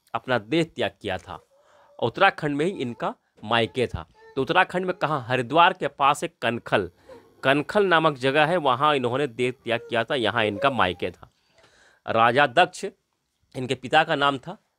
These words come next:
इनके माता सती के पिता राजा दक्ष थे और इनकी माता प्रसूति थी। तो राजा दक्ष जब यज्ञ कर रहे थे, एक यज्ञ, बहुत ही बड़ा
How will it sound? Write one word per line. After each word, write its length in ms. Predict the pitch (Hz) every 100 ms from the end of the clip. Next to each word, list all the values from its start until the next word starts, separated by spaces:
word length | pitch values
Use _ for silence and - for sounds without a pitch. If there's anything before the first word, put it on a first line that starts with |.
| -
इनके 340 | 107 101 101 92
माता 340 | 95 107 131
सती 280 | 123 117 151
के 100 | 143
पिता 320 | 123 143 160 - _ 104
राजा 240 | 110 113
दक्ष 300 | 92 151 - -
थे 80 | 220 _ -
और 100 | 117
इनकी 200 | 113 123
माता 400 | 113 117 170 226 _
प्रसूति 400 | 131 120 123 143
थी। 220 | 117 92 - _ -
तो 60 | 113
राजा 240 | 117 143
दक्ष 280 | 123 175 190
जब 260 | 147 170 156
यज्ञ 280 | 147 202 -
कर 140 | 156 131
रहे 180 | 117 110
थे, 240 | 165 135
एक 100 | 131
यज्ञ, 240 | 117 139 123
बहुत 320 | 123 147 156
ही 40 |
बड़ा 200 | 123 123